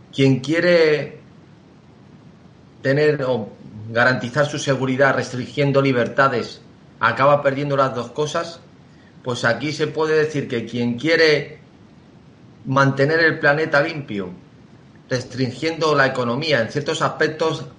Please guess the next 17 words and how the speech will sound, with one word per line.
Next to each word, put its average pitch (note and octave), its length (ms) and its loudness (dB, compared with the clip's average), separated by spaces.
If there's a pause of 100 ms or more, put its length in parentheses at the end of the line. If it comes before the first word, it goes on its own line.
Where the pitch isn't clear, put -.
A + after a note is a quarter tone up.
(200)
acaba C#3+ 420 4
perdiendo D3 320 2
las C3 140 4
dos A#2 160 -6
cosas. A2+ 600 -8
Cuando A#2 240 0
digo E3+ 280 -2
quien D3+ 200 -4
quiere E3 420 -4 (1080)
tener C3 220 2
el D3 120 2
planeta D3 380 2
limpio, D#3 380 -4
me D3+ 100 2
refiero D3 680 0 (360)
desde B2+ 320 0
el B2 100 0